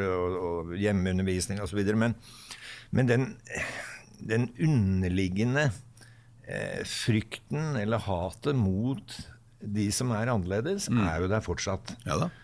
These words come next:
Speaker 1: Altså, folk i rullestol blir jo fortsatt, eh, ropt etter. Eh, barna skriker "jævla jøde". Enda
Speaker 2: Mm.
Speaker 1: de aldri har møtt en jøde. Altså,
Speaker 2: Mm.
Speaker 1: i Norge er det vel, er det fire hundre jøder? Altså, det er mange som overhodet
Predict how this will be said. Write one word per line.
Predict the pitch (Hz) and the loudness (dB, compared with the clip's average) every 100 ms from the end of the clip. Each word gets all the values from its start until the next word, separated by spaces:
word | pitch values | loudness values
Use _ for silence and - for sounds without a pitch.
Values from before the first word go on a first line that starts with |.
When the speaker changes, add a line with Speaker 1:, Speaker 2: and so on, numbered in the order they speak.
| - | -20
Speaker 1:
Altså, | - 98 131 127 | -4 0 2 0
folk | - - 104 - | -2 0 0 2
i | 131 | 2
rullestol | 143 101 90 90 - 147 185 147 | 4 4 2 0 0 0 0 0
blir | 104 104 | 2 2
jo | 120 | 0
fortsatt, | - 92 - 117 - - | -2 -4 -2 -4 -4 -6
eh, | 120 117 107 104 95 - 110 | -2 -2 -2 -4 -6 -2 2
ropt | 104 95 - 131 | 2 0 -2 -2
etter. | 127 180 180 - - - - - - | -2 -6 -8 -12 -20 -20 -20 -20 -8
Eh, | 98 110 | -4 -2
barna | 107 104 98 110 117 | 2 4 4 2 2
skriker | 123 - 98 95 117 117 | 0 0 2 0 0 2
"jævla | 120 107 82 101 | 2 2 2 2
jøde". | 117 113 95 87 143 - - - | 4 4 2 0 -2 -4 -20 -2
Enda | 120 101 101 | 2 4 4
Speaker 2:
Mm. | |
Speaker 1:
de | 113 | 0
aldri | 90 95 | 0 2
har | 107 | 2
møtt | 95 - - | 2 0 -2
en | 110 | 2
jøde. | 113 110 151 151 - | 2 0 0 -2 0
Altså, | 107 113 110 101 | 2 2 2 -2
Speaker 2:
Mm. | - - - - | -6 -20 -20 -4
Speaker 1:
i | 110 | 2
Norge | 113 98 110 | 4 4 2
er | 98 | 2
det | 95 | 2
vel, | 104 104 98 101 98 92 | 0 0 -2 -2 -2 0
er | 95 | 0
det | 101 | 0
fire | 107 90 92 | 0 2 2
hundre | 95 | 2
jøder? | 104 101 120 156 123 - | 2 2 0 -2 -4 -6
Altså, | 101 90 107 | -6 -2 -2
det | 107 | 0
er | 104 | 0
mange | 104 90 | 0 0
som | 101 107 101 | 0 -2 -2
overhodet | 82 107 104 113 110 95 82 | -2 0 0 0 -2 -2 -2